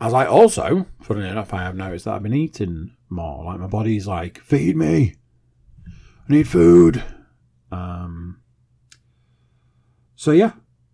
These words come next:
super random, super weird, but is a thing. Um,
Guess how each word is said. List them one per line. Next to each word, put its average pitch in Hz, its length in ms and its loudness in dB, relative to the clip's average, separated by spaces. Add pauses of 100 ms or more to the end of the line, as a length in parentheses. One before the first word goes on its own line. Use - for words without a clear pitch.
(280)
super 120 420 0
random, 110 360 -2 (100)
super - 340 -4
weird, 117 280 -4
but 107 320 -6
is 113 180 0
a 127 80 -2
thing. 262 220 -4 (2250)
Um, 117 840 2